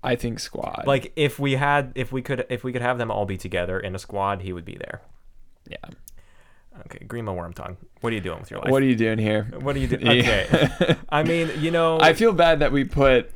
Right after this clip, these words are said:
Speaker 1: um, uh, what's the prancing pony?
Speaker 2: Butterbur in
Speaker 1: Butterbur.
Speaker 2: where you,
Speaker 1: I feel
Speaker 2: yeah.
Speaker 1: bad that we put him there. Maybe we should
Speaker 2: Take him or leave him?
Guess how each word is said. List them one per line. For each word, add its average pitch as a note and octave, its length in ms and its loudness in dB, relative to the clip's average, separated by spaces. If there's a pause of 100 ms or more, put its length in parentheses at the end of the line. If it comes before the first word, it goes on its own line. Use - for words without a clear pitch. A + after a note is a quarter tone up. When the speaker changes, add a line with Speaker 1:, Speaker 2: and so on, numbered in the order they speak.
Speaker 1:
um, A2+ 600 0 (680)
uh, A#2 680 2 (240)
what's A#2 320 0
the A#2 340 4 (140)
prancing A#2 460 -2
pony? A2 300 4
Speaker 2:
Butterbur C3 420 4 (100)
in B2 60 4
Speaker 1:
Butterbur. A#2+ 220 6
Speaker 2:
where B2 180 4
you, - 100 -8
Speaker 1:
I C3 120 6
feel C3+ 120 2
Speaker 2:
yeah. D#3+ 60 4
Speaker 1:
bad C3 220 6
that A#2+ 80 4
we A2 100 2
put A2+ 180 0
him G#2+ 120 -2
there. G#2+ 200 0
Maybe A2+ 200 2
we B2 100 2
should G#2+ 340 -4
Speaker 2:
Take B2+ 160 -2
him C3 100 -2
or B2+ 60 2
leave A#2+ 220 -2
him? C#3 240 -6